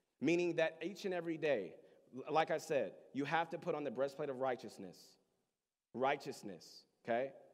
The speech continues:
Number one thing, righteousness. For those of you who are not taking notes, I feel like this is like a spiritual class today, so you probably should, okay? 'Cause you not, I mean, I'm telling you, you wake up tomorrow morning and you be like, "What did he say yesterday?"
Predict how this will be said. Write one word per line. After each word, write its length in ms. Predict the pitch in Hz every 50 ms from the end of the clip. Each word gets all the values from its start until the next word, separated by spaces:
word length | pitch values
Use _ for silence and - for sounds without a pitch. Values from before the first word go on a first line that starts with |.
| _ _ _ _ -
Number 240 | 113 131 143 147 151
one 140 | 151 147
thing, 220 | 143 - 151 135 117
righteousness. 500 | 120 131 131 120 123 110 120 110 95 -
For 120 | - 117
those 180 | 117 135 147 135
of 60 | 139
you 80 | 139 135
who 40 | 131
are 60 | 127
not 180 | 127 127 127 -
taking 240 | 143 123 - 127
notes, 260 | 127 131 135 135 - - - - - - _ -
I 80 | - 110
feel 160 | - - 131
like 160 | 127 120 110 98 110 104
this 140 | 120 113 117
is 100 | 107 110
like 120 | 95 90
a 60 | 98
spiritual 360 | - - 117 120 120 117 113
class 260 | 101 - 123 120 120 -
today, 300 | 123 110 113 113 113 110
so 260 | - 104 98 95 90 90
you 100 | 104 107 98 - _ -
probably 220 | 123 113 104 104
should, 240 | - - 98 85 78 - -
okay? 160 | 90 95 87 85 - _ _ _ _ _ _ _ - _ _ _ _ _ _ -
'Cause 160 | 90 85 90
you 160 | 90 92 101
not, 220 | 113 123 127 123 113 98
I 40 | 101
mean, 320 | 104 104 98 95 92 92 - 98
I'm 80 | 107
telling 260 | - - - 214 160
you, 200 | 135 131 127 131 131 135 - -
you 100 | 87 101
wake 180 | 113 139 156 160
up 80 | 135
tomorrow 240 | - 147 147 147 147
morning 240 | 165 185 156 123 110
and 80 | 117
you 60 | 139 139
be 80 | 139
like, 140 | 135 127 -
"What 80 | 330 415
did 100 | 440 440
he 60 | -
say 100 | 415 427
yesterday?" 480 | 440 415 403 415 440 440 440 403 381